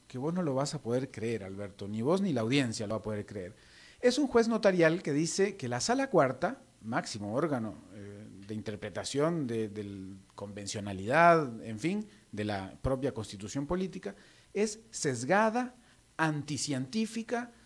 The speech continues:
subjetiva y parcializada. O sea que los magistrados son todo eso,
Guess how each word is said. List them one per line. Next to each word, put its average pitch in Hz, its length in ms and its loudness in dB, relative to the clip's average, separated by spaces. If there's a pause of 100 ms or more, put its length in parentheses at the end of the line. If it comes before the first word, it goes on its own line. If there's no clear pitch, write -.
subjetiva 202 800 2
y 208 80 -2
parcializada. 143 1000 -2 (920)
O 127 100 -8
sea - 140 0
que 190 100 2
los 147 100 4
magistrados 208 560 2
son 208 220 4
todo 160 300 6
eso, 113 280 -4